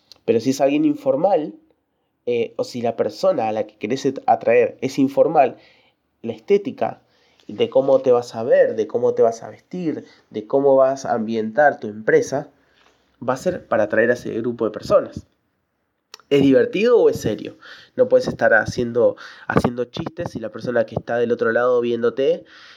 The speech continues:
eh, o la, o la que querés atraer es una persona que espera una, una, algo formal.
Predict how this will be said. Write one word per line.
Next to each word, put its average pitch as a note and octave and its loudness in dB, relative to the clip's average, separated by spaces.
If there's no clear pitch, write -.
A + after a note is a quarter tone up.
eh, G#2 -4
o B2 2
la, A2 0
o A2+ 4
la G#2 0
que G#2+ -14
querés A#2+ 0
atraer C#3+ 2
es A#2+ -2
una A#2 4
persona C3+ 2
que A2+ -6
espera A#2+ 0
una, A2+ -2
una, A2+ -6
algo A2+ 0
formal. B2 0